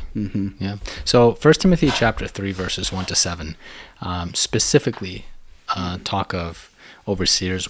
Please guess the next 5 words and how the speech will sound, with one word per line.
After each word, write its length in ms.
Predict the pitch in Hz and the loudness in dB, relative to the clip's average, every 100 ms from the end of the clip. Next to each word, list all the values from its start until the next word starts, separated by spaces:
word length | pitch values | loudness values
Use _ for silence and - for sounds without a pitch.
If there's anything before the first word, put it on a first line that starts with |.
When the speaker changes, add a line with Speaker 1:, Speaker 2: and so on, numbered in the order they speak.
| - | -8
Speaker 2:
pastors, 680 | - 90 92 - 98 92 95 | -6 -4 -4 -4 -6 -10 -10
or 160 | - - | -10 -10
shepherds. 600 | - - 92 90 85 - - - - - - | -6 -4 -6 -8 -8 -10 -10 -20 -20 -10 -2
And 300 | 104 101 98 110 | 2 2 0 0
there's, 360 | 113 104 - | 2 2 0